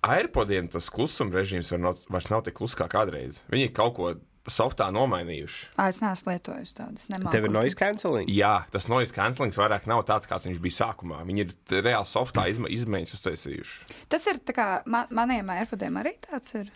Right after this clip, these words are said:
Speaker 2: Ka man
Speaker 1: Es
Speaker 2: ir, man ir vecs.
Speaker 1: es tiešām nezināšu.
Speaker 2: Jā, ok.
Speaker 1: Es, bet, ja, tur bija, pirms tam bija tā kā kapa klusumā, tu ieliec un, nu,
Speaker 2: Aha.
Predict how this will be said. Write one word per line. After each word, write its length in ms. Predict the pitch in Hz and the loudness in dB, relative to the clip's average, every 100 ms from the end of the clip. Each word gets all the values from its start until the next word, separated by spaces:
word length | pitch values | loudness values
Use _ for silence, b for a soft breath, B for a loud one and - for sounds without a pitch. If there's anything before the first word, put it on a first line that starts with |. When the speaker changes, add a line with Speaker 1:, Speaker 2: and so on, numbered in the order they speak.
| - | -20
Speaker 2:
Ka 300 | - - - | -16 -10 -4
man 140 | 214 208 | -2 0
Speaker 1:
Es 80 | 208 | 0
Speaker 2:
ir, 100 | 202 | 0
man 220 | 214 208 | 0 -2
ir 80 | 190 | -2
vecs. 380 | 214 233 - - | -2 -2 -4 -4
Speaker 1:
es 220 | 226 - | -4 -2
tiešām 400 | - 101 - 90 | 0 -2 -2 -2
nezināšu. 560 | 95 92 92 92 90 - | -2 -2 -4 -4 -6 -6
Speaker 2:
Jā, 80 | 180 | -8
ok. 240 | 196 B B - | -10 B B -2
Speaker 1:
Es, 120 | 156 | 0
bet, 160 | 165 135 | 2 0
ja, 80 | 117 - | 0 0
tur 200 | 151 139 | 0 2
bija, 160 | 117 - | 0 0
pirms 260 | 120 107 | -2 2
tam 120 | 131 123 | 2 2
bija 140 | - | -2
tā 60 | 95 | -4
kā 80 | - | 2
kapa 340 | 117 123 - | 2 2 -6
klusumā, 460 | 107 123 - 92 87 | -4 -2 0 0 0
tu 160 | - | 0
ieliec 320 | 113 120 95 - | 2 2 0 -2
un, 140 | 98 | 0
nu, 120 | 113 | 0
Speaker 2:
Aha. 120 | 110 | 0